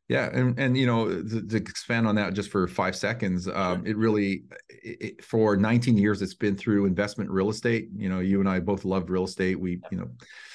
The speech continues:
Speaker 1: it, it, it's truly a great wealth creator. Um, but it, as the years evolved, uh, and, and, and as, as the years went by, I started, you know, venturing into other business, uh, ventures and, uh, expanding, you know,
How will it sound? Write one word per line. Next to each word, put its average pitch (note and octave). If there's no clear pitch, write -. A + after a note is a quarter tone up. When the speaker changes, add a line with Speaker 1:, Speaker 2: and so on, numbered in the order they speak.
Speaker 1:
it, -
it, G#2+
it's A2+
truly A#2
a F#2
great F#2+
wealth F#2+
creator. E2+
Um, F#2+
but A2+
it, A2+
as G#2
the G#2+
years A2+
evolved, G2
uh, F2+
and, F#2
and, G2
and G2+
as, G2+
as G#2
the G2+
years A2
went G2
by, G2+
I F#2
started, F#2+
you G2+
know, F#2
venturing G2
into F2+
other F#2+
business, F#2+
uh, -
ventures F#2
and, G2
uh, F#2
expanding, G2
you G#2+
know, F2+